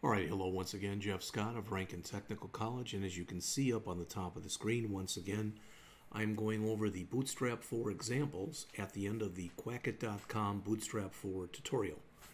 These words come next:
In the first lesson, I went through the first seven co-, you know, uh,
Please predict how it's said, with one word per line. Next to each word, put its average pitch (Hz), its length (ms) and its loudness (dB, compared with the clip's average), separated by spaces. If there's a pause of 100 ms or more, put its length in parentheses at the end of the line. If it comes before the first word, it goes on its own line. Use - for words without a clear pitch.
(520)
In 139 140 2
the 143 80 4
first 127 280 0
lesson, 113 360 0
I 107 100 0
went 104 240 2
through 113 200 0
the 101 60 -4
first 107 440 -2
seven 110 580 0
co-, 98 300 -4
you 110 80 -2
know, 92 200 -6
uh, 85 60 -6